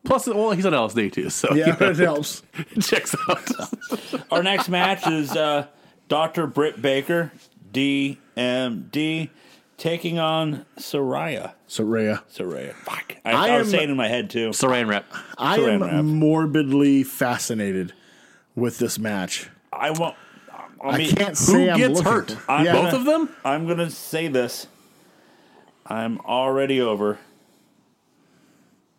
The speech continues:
Speaker 3: uh, Saraya.
Speaker 1: Oh, I'm done. I, I don't. I
Speaker 3: Um,
Speaker 1: couldn't
Speaker 3: it's
Speaker 1: care less.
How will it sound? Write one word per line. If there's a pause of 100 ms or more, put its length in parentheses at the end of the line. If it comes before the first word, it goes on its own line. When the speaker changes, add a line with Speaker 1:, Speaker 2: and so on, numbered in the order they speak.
(180)
Speaker 3:
uh,
Saraya.
Speaker 1:
Oh,
I'm
done.
I,
I
don't.
I
Speaker 3:
Um,
Speaker 1:
couldn't
Speaker 3:
it's
Speaker 1:
care
less.